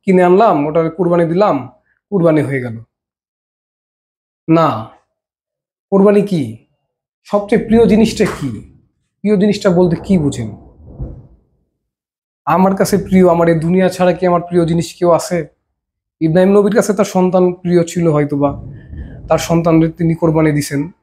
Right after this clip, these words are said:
আল্লাহর পক্ষ থেকে ওইখানে একটা দুম্বা কোরবানি হয়ে গেছে। আমার প্রিয় জিনিসটা কি?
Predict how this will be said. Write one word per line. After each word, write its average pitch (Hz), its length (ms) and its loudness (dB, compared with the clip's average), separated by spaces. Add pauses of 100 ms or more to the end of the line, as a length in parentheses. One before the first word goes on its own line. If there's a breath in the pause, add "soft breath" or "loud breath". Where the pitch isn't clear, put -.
(120)
আল্লাহর 156 300 0
পক্ষ 160 240 -4
থেকে 147 220 2
ওইখানে 139 340 -2 (340)
একটা 143 280 0
দুম্বা 147 340 2
কোরবানি 143 340 0
হয়ে 127 220 -4
গেছে। - 280 -12 (1500)
আমার 190 220 2
প্রিয় 196 220 2
জিনিসটা 165 400 -2
কি? 107 240 -14